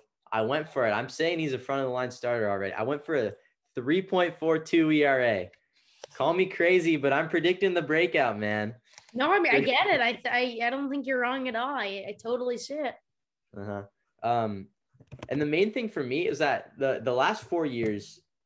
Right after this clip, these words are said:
Speaker 1: Musgrove has had, like, about an eight K per nine. But then this year, he had a twelve point four eight, which is just ridiculous almost. So I, I don't think it, I don't think he stays at a twelve point four eight would, because that's just cra-, those are crazy numbers.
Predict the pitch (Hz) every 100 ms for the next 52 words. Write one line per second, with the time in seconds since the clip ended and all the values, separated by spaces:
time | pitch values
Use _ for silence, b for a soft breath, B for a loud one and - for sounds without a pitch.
0 | _ 117 120 127 - 110 104 101 _ _
1 | 117 107 123 123 127 107 127 131 131 113
2 | 113 110 - 101 104 98 90 85 - _
3 | _ _ _ - 123 127 117 127 214 -
4 | 160 139 135 147 139 113 - - 143 156
5 | 156 147 120 - 131 110 95 107 110 131
6 | 110 - - 165 - 110 127 139 113 98
7 | 90 95 92 92 92 - _ _ _ _
8 | - 143 135 - - 131 131 123 143 170
9 | 180 185 190 156 - 117 143 170 180 139
10 | - 127 113 107 101 104 104 - 104 98
11 | 104 98 95 92 98 - 76 82 123 113
12 | 123 - 107 - - 120 127 113 113 104
13 | 95 90 87 85